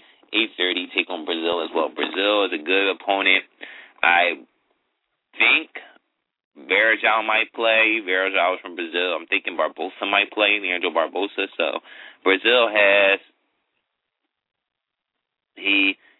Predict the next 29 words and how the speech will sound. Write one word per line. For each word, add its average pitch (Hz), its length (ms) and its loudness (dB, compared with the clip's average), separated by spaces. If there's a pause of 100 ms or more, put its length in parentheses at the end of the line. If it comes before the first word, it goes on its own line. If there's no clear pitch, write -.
he 113 240 2
has, 92 560 2 (880)
he 123 120 -6
has 117 360 0
some 98 340 -6
good, 82 180 -4 (120)
he 123 240 0
has, 101 320 2
he's 131 160 -2
a 107 120 -2
good 92 200 -2
player. 85 320 0
So 90 40 0
I 90 120 4
think 92 260 -2
that 90 300 0 (280)
he, 110 420 -2
he 110 200 -4 (100)
can 98 220 -2
help 95 260 0 (600)
that 90 160 2
Brazil 87 360 -2
team. 85 240 -6
It's 87 160 -6
not, 101 320 0
it's 104 160 -4
not 131 320 0
gonna 135 320 -6
be 123 320 2